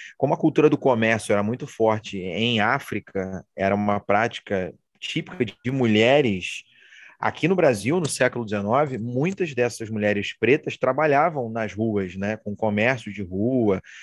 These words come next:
com, com, com venda de produtos, alimentos, enfim, quitute, sei lá. E muitas delas acumulavam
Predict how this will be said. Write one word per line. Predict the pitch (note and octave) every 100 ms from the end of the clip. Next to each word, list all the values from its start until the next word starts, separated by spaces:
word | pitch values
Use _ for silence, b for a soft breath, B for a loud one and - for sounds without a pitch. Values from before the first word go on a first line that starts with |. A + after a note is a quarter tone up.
| B B
com, | G2+
com, | G2+ G#2+ G2+
com | - G#2
venda | F#2 A2+ C3
de | G#2+
produtos, | A2 G#2+ F#2+ A2+ C3+ G#2+ G2
alimentos, | A2 G#2+ G2 A2+ C3 G2+ F#2
enfim, | A#2 G2+ - B2 B2+
quitute, | - - A#2 C#3 C3+ -
sei | - C3
lá. | A#2+ A2 - B B B B B B B
E | B2+ B2+ B2+ B2+ B2+ C#3
muitas | D3+ G#3 G3
delas | C3+ C3 B2+
acumulavam | C3 E3+ F3 D#3+ C3+ D#3 G#3 D3+ G#2+